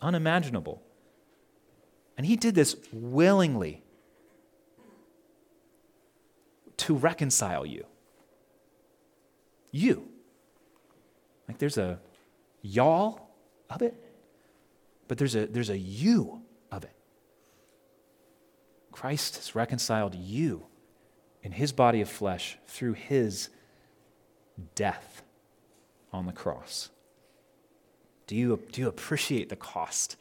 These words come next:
of your reconciliation? Do so, because Christ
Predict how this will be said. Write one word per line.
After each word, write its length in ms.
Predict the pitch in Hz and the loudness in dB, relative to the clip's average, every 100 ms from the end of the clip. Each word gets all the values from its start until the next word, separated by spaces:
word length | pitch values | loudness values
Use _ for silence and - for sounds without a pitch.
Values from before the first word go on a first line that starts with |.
| - - - _ _ _ | -20 -20 -20 _ _ _
of 100 | 107 | -4
your 140 | 98 95 | -4 -4
reconciliation? 920 | 92 98 - 98 87 - - - - - - - _ | -4 -4 -4 -2 -4 -6 -8 -14 -18 -20 -20 -20 _
Do 140 | 165 190 | 2 4
so, 280 | - - - _ _ - | 2 -4 -14 _ _ -12
because 320 | 101 117 - | -8 -6 -6
Christ 560 | - 160 151 - - | -4 0 2 2 -2